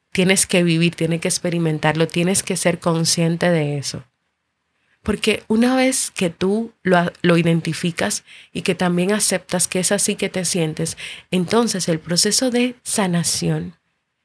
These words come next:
el proceso de sanar, el proceso de cada día superar lo que, ese dolor que te ha causado a ti la pérdida de esa persona, lo vas a vivir de manera diferente.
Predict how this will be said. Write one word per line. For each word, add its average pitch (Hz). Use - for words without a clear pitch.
el 170
proceso 175
de 233
sanar, 170
el 180
proceso 185
de 214
cada 202
día 208
superar 175
lo 175
que, 180
ese 196
dolor 175
que 175
te -
ha 165
causado 170
a 165
ti 160
la 170
pérdida 170
de 170
esa 170
persona, 170
lo 180
vas 185
a 220
vivir 202
de 170
manera 151
diferente. 151